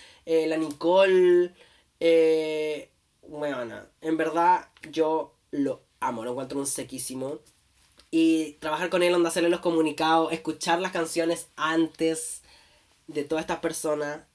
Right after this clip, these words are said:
en verdad, fue muy bacán conocer la industria desde adentro. Ustedes saben que es lo que a mí me gusta,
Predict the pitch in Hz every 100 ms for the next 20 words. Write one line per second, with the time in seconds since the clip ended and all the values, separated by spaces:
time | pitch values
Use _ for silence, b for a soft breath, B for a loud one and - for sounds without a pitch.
0 | _ - 151 147 143 147 156 170 - -
1 | 196 208 208 202 185 175 190 180 180 170
2 | 165 170 165 165 170 160 151 151 160 160
3 | 170 165 - 139 151 143 151 151 151 151
4 | - 143 143 139 143 143 139 147 151 151
5 | 143